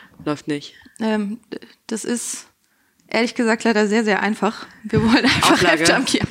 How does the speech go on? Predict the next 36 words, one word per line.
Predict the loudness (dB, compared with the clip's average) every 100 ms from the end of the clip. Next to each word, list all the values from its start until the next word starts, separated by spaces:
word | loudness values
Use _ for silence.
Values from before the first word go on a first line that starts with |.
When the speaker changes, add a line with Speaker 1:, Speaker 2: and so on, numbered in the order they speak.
| -8 -8 -2 0
Speaker 1:
Ja. | 0
Speaker 2:
wir | 2
wollen | 0 0
einfach | -2 0
Hefte | -2 -2 -4
am | -4
Kiosk | -4 -6 -6
verkaufen. | -8 -6 -6 -6
Das | -10 -10
ist, | -10 -10
äh, | -8 -6 -6
im | 0
Moment | 4 6 4 2
das | -2
einzige | -2 -2 -4 -4 -2 0 -2 -12 -20 -20 -20 -20 -20 -20 -8
K | 0 2
P | 2
I, | 2 2 2
was | 0 -2
uns | -2
hier | 0
interessiert | 0 -2 -4 0 0 0
und |
darauf | 0 0 -2
richten | -6 -6 -4
wir | -2
alles | -2 -4
aus. | -4 -4 -4 -8
Speaker 1:
Welche | -2 0 2
Speaker 2:
Ähm, |
Speaker 1:
Benchmark | 0 -2 -2 -2 -2
habt | -8 -8
ihr |
da? | -8 -8 -12 _ _ _ _ -12 -8
Speaker 2:
mm, | -6 -4 -6 -8 -10 -16 _ _ _ _ -18
also | -18 -18